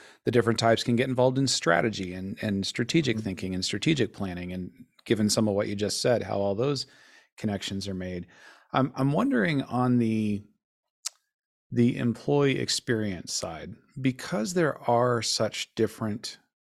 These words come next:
Speaker 1: motivators.
Speaker 2: Right.
Speaker 1: Um, and the way that you just described how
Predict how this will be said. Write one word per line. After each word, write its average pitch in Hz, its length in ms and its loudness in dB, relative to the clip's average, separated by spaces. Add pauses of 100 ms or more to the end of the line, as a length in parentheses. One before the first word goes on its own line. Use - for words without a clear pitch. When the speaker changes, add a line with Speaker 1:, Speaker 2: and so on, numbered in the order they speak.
(200)
Speaker 1:
motivators. 87 800 -4 (460)
Speaker 2:
Right. 101 240 -4
Speaker 1:
Um, 92 480 -6 (240)
and 104 540 0
the - 160 -2
way 123 220 6
that 123 100 2
you 113 120 2
just 113 280 2
described 104 920 0
how 101 680 2